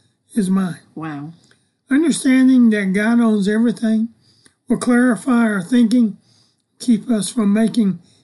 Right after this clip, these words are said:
Speaker 1: inaccurate and unscriptural assumptions about the things that we own in this life.
Speaker 2: All right, as opposed to being a steward, but we'll get there.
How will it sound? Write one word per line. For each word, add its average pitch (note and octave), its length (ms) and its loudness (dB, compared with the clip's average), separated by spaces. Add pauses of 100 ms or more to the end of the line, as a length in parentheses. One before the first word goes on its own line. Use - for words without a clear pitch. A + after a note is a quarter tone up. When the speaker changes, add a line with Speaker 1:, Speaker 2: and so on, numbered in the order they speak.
(120)
Speaker 1:
inaccurate A3+ 600 0 (640)
and A3 100 0
unscriptural G#3+ 720 -2
assumptions G#3+ 720 -4 (400)
about G#3+ 260 -2
the F#3 120 -4
things G#3 320 0
that A3 140 0
we G3+ 200 0
own G#3+ 380 0 (440)
in G3 140 0
this E3+ 220 -4
life. E3 420 -12
Speaker 2:
All F3 180 -10
right, G3 320 -12 (140)
as B2+ 180 -14
opposed E3+ 400 -14
to C#3+ 80 -10
being B3+ 520 -2
a A3 80 -10
steward, - 520 -14
but - 280 -8
we'll E3+ 100 -8
get E3+ 220 -12
there. - 200 -16